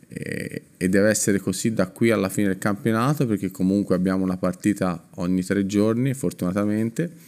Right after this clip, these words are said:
e quindi bisogna essere bravi a stare tutti bene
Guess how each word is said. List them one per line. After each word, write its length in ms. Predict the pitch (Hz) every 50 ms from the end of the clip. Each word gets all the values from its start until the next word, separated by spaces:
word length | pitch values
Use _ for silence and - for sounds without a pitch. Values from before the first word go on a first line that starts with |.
| - - - - - - - - - - - _ _ _
e 200 | - - - -
quindi 260 | - - 117 113 113
bisogna 340 | 107 107 107 104 104 104 101
essere 320 | 101 98 - - 101 101
bravi 280 | 95 92 95 98 98 98
a 60 | 95
stare 360 | 92 - - 95 92 90 90
tutti 640 | 90 - 101 - - - - 98 92 90 87 85 82 73 - - - _
bene 600 | - 104 120 127 120 117 117 127 139 80 -